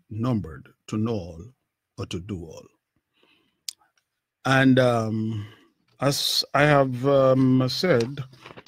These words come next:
we were expecting a Nigerian guest to call from, uh, Nigeria, Abuja, General Abdullah Ahmad, but for some other reasons, he has traveled to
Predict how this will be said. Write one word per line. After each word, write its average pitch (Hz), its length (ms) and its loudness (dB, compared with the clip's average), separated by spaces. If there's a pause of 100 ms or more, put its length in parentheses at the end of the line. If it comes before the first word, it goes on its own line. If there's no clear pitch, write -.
(140)
we 123 100 0
were 131 140 6
expecting 131 480 2
a 120 80 2
Nigerian 120 480 0
guest 127 320 -4
to 107 100 -4
call 143 360 4
from, 104 460 -2
uh, 87 220 -8 (380)
Nigeria, 110 560 0
Abuja, 113 440 -4 (300)
General 110 360 0
Abdullah 107 600 -6
Ahmad, 110 540 -2 (720)
but 98 220 -10 (360)
for 95 240 -8
some 98 320 -4
other 110 380 -2
reasons, 104 540 2
he 107 160 -6
has 98 200 -6
traveled 104 520 -6
to 98 180 -4